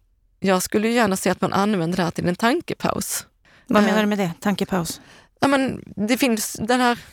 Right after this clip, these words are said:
Speaker 1: krisen som byggbranschen står i, ger ju anledning till att tänka om.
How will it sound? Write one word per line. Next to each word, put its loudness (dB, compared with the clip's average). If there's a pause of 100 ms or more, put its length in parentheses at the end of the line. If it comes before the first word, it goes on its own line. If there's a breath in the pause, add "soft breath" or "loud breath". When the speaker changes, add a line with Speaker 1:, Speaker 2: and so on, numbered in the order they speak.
(240)
Speaker 1:
krisen 0
som -2
byggbranschen -2
står 0
i, -2
ger -2
ju 0
anledning 0
till -4
att -4
tänka 0
om. -2